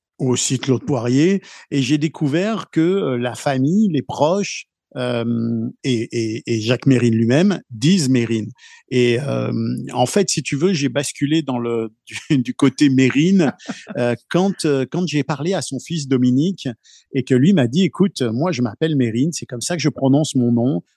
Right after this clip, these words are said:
Speaker 1: Je comprends pas pourquoi on le prononcerait différemment. » Et évidemment, on peut pas, euh,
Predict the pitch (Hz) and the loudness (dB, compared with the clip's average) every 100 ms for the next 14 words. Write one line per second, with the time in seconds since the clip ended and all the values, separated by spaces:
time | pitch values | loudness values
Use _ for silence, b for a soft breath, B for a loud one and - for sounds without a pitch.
0 | - 110 - 147 135 127 165 147 - 135 | -12 -10 -4 -2 -2 -2 -4 -6 -2 -2
1 | 110 127 117 - 139 120 - 104 110 131 | 0 0 0 -2 -4 -4 -8 -6 -2 0
2 | 190 b b b b - - - 131 123 | 0 b b b b -20 -16 -6 -2 0
3 | 127 131 170 196 143 107 170 160 143 127 | 2 2 2 2 0 0 2 2 0 -4